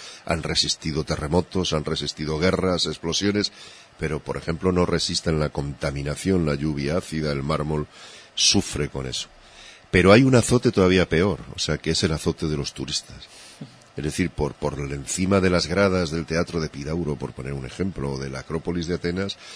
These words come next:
pasan millones de personas al año que no tienen el más mínimo reparo en subirse encima de lo que haga falta, de las columnas, de las paredes, para hacerse una foto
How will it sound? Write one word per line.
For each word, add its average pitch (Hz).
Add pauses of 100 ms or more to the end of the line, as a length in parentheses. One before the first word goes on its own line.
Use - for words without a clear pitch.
(220)
pasan 92
millones 76
de 67
personas 71
al 65
año 71 (400)
que 76
no 90
tienen 107
el 69
más 80
mínimo 101
reparo 90
en 101
subirse 92
encima 98
de 85
lo 76
que 87
haga 87
falta, 80
de 92
las 73
columnas, 82
de 80
las 76
paredes, 85 (360)
para 69
hacerse 82
una 85
foto 92